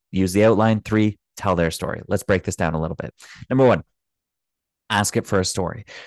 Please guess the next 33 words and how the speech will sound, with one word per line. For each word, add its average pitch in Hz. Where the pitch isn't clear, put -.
So -
go 120
ahead. 104
Don't 113
be 123
afraid 117
of 92
this, -
right? 101
I 104
would 107
say 101
go 107
in, 104
and 95
I 98
could 98
go 101
in 98
and 95
say, 92
uh, 92
"Tell 110
me 98
a 87
story 135
about 92
how 92
I 92
got 87
started 87
as 98
a 117